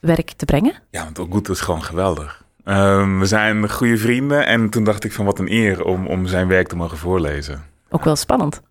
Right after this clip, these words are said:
Speaker 2: Compleet spannend, want normaliter, het meeste van mijn werk is improvisatie. Dus ik sta op podium, ik heb wel een bepaald idee waar het stuk over gaat en wat ik wil doen. Ik doe heel veel research. Maar hier is het eigenlijk gewoon: je hebt de tekst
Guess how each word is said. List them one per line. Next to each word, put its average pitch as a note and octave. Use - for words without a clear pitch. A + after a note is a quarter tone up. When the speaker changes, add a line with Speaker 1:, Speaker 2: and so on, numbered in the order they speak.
Speaker 2:
Compleet E3
spannend, D2+
want G2+
normaliter, B2+
het G2
meeste A#2
van A#2+
mijn G2+
werk F#2+
is G#2
improvisatie. F#2+
Dus A#2+
ik B2
sta B2
op A2+
podium, C#3
ik G#2+
heb A#2+
wel A#2+
een A2+
bepaald A#2
idee G#2
waar F#2+
het F2
stuk -
over F#2
gaat G2+
en F#2
wat F2
ik D#2+
wil E2
doen. A#2+
Ik A2
doe G2
heel G#2+
veel F#2+
research. D#3+
Maar G#2+
hier C#3+
is C#3
het -
eigenlijk B2
gewoon: A#2
je G#2
hebt A2+
de G#2
tekst -